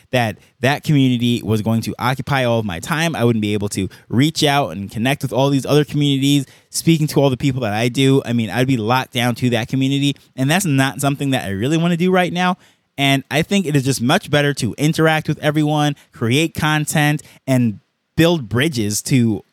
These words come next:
people all over the world, because I think that is pretty awesome. And in return, and also build other businesses that have support systems and do things within the space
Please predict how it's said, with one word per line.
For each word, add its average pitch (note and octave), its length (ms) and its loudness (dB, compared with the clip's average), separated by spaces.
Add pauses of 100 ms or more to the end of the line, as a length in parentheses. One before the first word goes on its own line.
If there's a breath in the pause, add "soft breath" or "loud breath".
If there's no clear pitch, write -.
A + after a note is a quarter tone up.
(140)
people G3 280 0
all F#3 240 2
over F#3 160 2
the C#3+ 100 4
world, C#3 400 2 (200 soft breath)
because D#3 300 -2
I D#3+ 120 0
think F3 180 -4
that D#3 140 0
is C3 80 -6
pretty B2+ 220 -2
awesome. G2+ 460 -2 (280)
And C#3 260 0
in G#3 200 4
return, C#3 520 4 (220)
and - 160 2
also C#3+ 600 4 (300 soft breath)
build F#3+ 360 4
other F3 220 2
businesses C3 640 2
that C3+ 240 -2
have D#3 300 0
support C#3+ 420 -2
systems C3+ 520 0
and A2+ 220 -4 (200 soft breath)
do F3+ 120 4
things E3+ 480 0
within F#3+ 580 0
the A#3 40 2
space A3+ 460 0